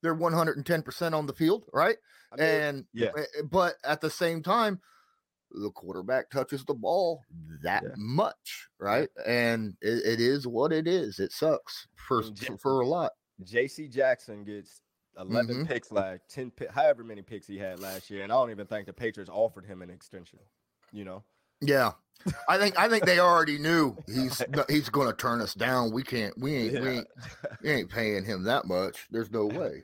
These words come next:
Speaker 1: you know? Um, but then again, how much, how much cap space did they really have after spending as
Speaker 2: No,
Speaker 1: much
Speaker 2: true.
Speaker 1: money as they did
Speaker 2: True.
Speaker 1: last year,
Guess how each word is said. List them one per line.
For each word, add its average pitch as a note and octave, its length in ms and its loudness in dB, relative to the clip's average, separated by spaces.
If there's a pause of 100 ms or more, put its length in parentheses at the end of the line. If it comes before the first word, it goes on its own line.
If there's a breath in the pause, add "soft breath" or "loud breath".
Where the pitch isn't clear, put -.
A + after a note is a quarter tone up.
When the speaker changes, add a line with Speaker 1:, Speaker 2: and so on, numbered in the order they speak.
Speaker 1:
you G#2+ 140 -4
know? G#2 240 -4 (480 soft breath)
Um, A2 540 2
but B2+ 280 -2
then C#3 140 0
again, A#2+ 420 -4
how B2+ 200 0
much, A#2 400 0 (640)
how C#3 120 -2
much G#2+ 220 -4
cap - 180 -10
space - 300 -14
did E2 140 -14
they E2+ 120 -4
really E2+ 280 -6
have E2 360 -6
after E2+ 280 -4
spending G2 460 -4
as F2+ 120 -4
Speaker 2:
No, D3 60 2
Speaker 1:
much F#2+ 180 0
Speaker 2:
true. - 100 -4
Speaker 1:
money F#2+ 260 0
as E2+ 200 -2
they F2+ 160 0
did E2+ 300 -2
Speaker 2:
True. F2 80 -2
Speaker 1:
last F2 340 0
year, D#2 240 -4